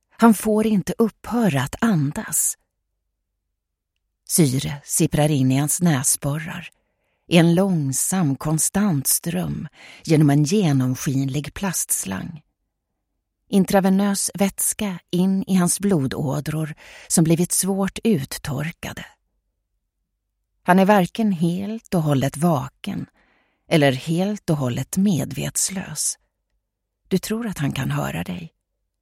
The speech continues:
Hans ansiktsuttryck är inte orörliga, utan ständigt föränderliga. Ögonen bakom de slutna ögonlocken är alerta,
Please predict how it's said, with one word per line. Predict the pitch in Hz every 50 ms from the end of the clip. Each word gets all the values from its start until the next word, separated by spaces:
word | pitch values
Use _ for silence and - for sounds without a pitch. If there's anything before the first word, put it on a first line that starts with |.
| _ _ _ _ _ - -
Hans | - 165 160 151
ansiktsuttryck | 202 202 175 151 143 - - 160 - - 156 - - - 175 202 196 _ - - - _ -
är | - 202 208 208 - -
inte | 202 156 131 - - 170
orörliga, | - 214 190 139 143 127 143 139 147 165 185 185 175 160 - - 151 - _ _ _ _ _ _ _ _ _ _ _ _
utan | - 185 - 190 170 160 156
ständigt | 156 - - - - 226 180 143 135 143 143 165 160 -
föränderliga. | - - - 160 151 156 165 196 220 220 - - 160 - - - - - 170 _ _ _ _ _ _ _ _ _ _ _ _ _ _ _ _ _ _ _ _ _ _ _ _ -
Ögonen | 202 214 185 151 147 - - - 190 196 196 185 175 156 - _ _ _ _ _ -
bakom | - 165 160 - - 156
de | 151 151 151
slutna | - - - - 208 190 151 135 - - - 147 156 -
ögonlocken | 190 185 165 151 160 151 156 151 139 175 196 - - - - 143 131 135 147 147 _ _ _ _ _ _ _ _ _ _
är | - 160 165 165 160 156 - -
alerta, | 185 170 160 170 190 - - _ _ - - -